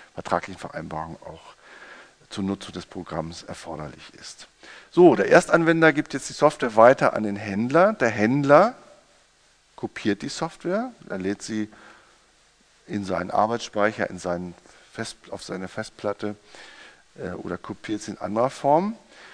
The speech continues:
Und der Zweitanwender, äh, bekommt die Software vom Händler oder auch lädt sie sich runter von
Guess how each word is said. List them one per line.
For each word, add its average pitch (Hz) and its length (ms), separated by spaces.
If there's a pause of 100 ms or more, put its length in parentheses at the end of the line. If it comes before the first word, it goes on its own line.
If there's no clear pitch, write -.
(220)
Und 127 200
der 110 100
Zweitanwender, 139 1040 (100)
äh, 107 80
bekommt 131 460
die 131 60
Software 123 520 (240)
vom 101 140
Händler 135 380
oder 104 220
auch 101 160 (240)
lädt 98 280
sie 98 100
sich 95 200
runter 117 280
von 101 440